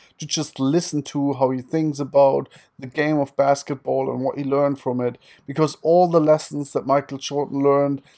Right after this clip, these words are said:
that made him so exceptional can be applied across various fields in life. And I often look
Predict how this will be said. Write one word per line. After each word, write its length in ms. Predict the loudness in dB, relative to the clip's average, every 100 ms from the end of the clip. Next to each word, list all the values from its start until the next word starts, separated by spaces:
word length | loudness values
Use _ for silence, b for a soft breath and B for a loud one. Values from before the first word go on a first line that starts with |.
| b
that 140 | -8
made 280 | -4 -2 -2
him 140 | -4
so 180 | -2 -2
exceptional 720 | -4 -2 -2 -2 -6 -4 -4
can 460 | -8 -6 -4 -2 -4
be 180 | -6 -8
applied 640 | -6 0 2 4 0 -4 B B B
across 400 | -16 -4 -4 -2
various 560 | 4 6 6 4 -2 -6
fields 720 | -14 -8 -2 0 -2 -6 -8
in 140 | -4
life. 580 | -2 2 2 2 -2 -10 _ b b b
And 380 | 0 2 2 0
I 200 | 0 0
often 420 | 2 2 2 0 -2
look 260 | -2 -6